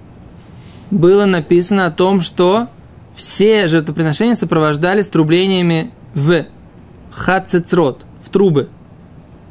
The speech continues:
Так это не музыкальное сопровождение. Это,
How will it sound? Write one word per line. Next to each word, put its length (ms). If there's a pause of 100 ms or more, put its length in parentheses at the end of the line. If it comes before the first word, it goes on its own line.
(440)
Так 140
это 180
не 160
музыкальное 540
сопровождение. 720 (100)
Это, 680